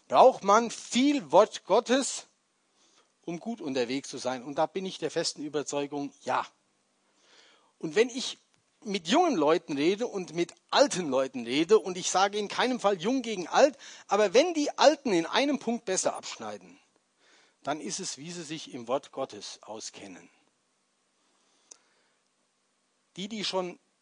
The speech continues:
unterwegs sind im Glauben, nehmt das bitte für euch auch mal mit.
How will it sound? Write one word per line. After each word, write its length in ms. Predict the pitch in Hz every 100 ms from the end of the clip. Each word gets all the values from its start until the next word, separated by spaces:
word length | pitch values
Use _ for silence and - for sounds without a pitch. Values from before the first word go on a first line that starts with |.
| _ _
unterwegs 520 | - 170 151 170 - -
sind 180 | 110
im 140 | 101 107
Glauben, 440 | 110 110 101 90 - - _ _ _ _ - -
nehmt 240 | 131 180
das 120 | 196 -
bitte 200 | 196 170
für 160 | 139
euch 280 | 175 190 -
auch 160 | 185 196
mal 140 | 160
mit. 300 | 170 214 -